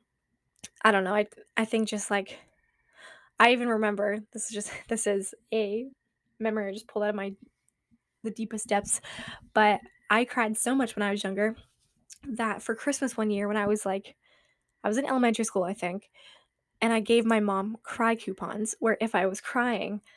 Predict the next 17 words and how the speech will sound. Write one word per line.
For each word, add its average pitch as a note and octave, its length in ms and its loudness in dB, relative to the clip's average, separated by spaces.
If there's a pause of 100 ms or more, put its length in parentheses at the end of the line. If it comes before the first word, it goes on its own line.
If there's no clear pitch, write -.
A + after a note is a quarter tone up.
(760)
she - 200 -4
could G#3 220 -4
use A3+ 220 0
one G#3+ 100 -2
of G#3 100 -6
her G#3+ 100 -2
coupons G#3+ 800 -4
and A3 100 -2
give A3+ 120 0
it G#3+ 120 -2
to G3 100 -6
me, F#3 320 -2
and A3 80 -2
I F#3+ 100 0
would G3 220 -8
stop - 500 0
or F#3+ 300 0